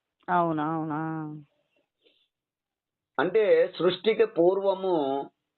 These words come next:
Speaker 2: త్రికాలాబాధ్యమైన బ్రహ్మ పదార్థం యొక్క ఉనికిని సత్తు అనబడును.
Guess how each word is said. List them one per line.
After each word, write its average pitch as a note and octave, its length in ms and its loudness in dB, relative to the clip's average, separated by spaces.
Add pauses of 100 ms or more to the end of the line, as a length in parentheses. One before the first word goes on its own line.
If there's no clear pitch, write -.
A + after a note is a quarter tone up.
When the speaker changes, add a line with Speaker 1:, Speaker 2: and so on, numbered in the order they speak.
(1700)
Speaker 2:
త్రికాలాబాధ్యమైన F3 1600 0
బ్రహ్మ F3+ 380 0
పదార్థం E3 800 -2
యొక్క E3 280 2
ఉనికిని E3+ 1000 0
సత్తు F#3 400 -2
అనబడును. D#3+ 640 0